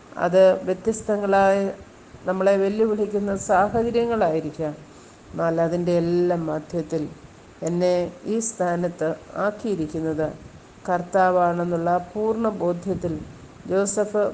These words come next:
പോത്തിഫറിൻ്റെ ഭവനത്തിൽ എങ്ങനെയായിരുന്നുവോ, അവിടെ പ്രതികൂലങ്ങളുണ്ടായിരുന്നു, എന്നാൽ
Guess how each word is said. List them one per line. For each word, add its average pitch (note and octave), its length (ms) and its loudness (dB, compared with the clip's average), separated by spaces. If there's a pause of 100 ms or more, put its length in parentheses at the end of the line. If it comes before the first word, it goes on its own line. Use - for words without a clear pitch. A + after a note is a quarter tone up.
പോത്തിഫറിൻ്റെ G#3+ 640 0
ഭവനത്തിൽ G3+ 600 0
എങ്ങനെയായിരുന്നുവോ, F3+ 920 -2 (440)
അവിടെ G#3 160 2
പ്രതികൂലങ്ങളുണ്ടായിരുന്നു, G#3+ 1200 2
എന്നാൽ F3 340 0